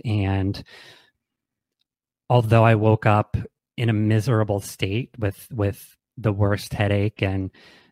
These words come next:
um, you know, a, a hangover that no sixteen-year-old could probably handle, I couldn't wait to do it again. And thus started the life of an alcoholic. And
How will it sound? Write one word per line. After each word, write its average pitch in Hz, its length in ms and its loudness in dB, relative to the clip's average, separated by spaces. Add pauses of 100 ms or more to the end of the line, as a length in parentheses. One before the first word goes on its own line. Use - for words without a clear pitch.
(100)
um, 98 440 -6
you 110 140 0
know, 95 280 -2 (120)
a, 131 140 -8 (800)
a - 40 -8
hangover 110 580 0
that 104 220 0
no 110 140 2
sixteen-year-old 104 800 -2
could - 140 2
probably 101 440 0
handle, 104 580 4 (480)
I 117 60 -4
couldn't 113 340 0
wait 107 240 2
to 107 100 0
do 101 140 2
it 95 60 0
again. 101 540 -6 (100)
And 98 640 0 (420)
thus 104 320 2
started 101 420 0
the 104 80 0
life 95 460 -2
of 98 120 -2
an 95 100 0
alcoholic. 98 920 -4
And 98 580 -6